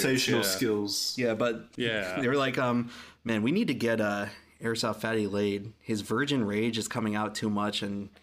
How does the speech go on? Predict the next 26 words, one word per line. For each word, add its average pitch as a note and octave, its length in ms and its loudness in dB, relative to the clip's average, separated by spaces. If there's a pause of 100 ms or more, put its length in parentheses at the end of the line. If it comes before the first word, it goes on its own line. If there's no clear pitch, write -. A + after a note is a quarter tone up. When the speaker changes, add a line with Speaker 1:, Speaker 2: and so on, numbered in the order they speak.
(260)
Speaker 3:
he's - 80 -14
gonna A2+ 160 -2
start G#2+ 400 -2 (480)
messing A2 380 -2
with G#2+ 80 0
the A2 100 0
other G#2+ 140 0
contestants A2+ 500 -6
too - 140 -4
much, G#2+ 220 0
so A2 280 2
Speaker 1:
<laughs> - 20 2
Virgin C3 680 2
Speaker 3:
we B2+ 40 0
gotta D#3+ 220 2
get D3 100 2
him B2 80 2
Speaker 1:
rage. A2 80 4
Speaker 3:
laid." A#2 240 4
And A#2 160 2
then, B2 160 4
um, A#2+ 440 2 (320)
Speaker 1:
<laughs> - 340 -20
Speaker 3:
so A#2+ 540 2
Brandon's C3 260 0
like, B2+ 200 0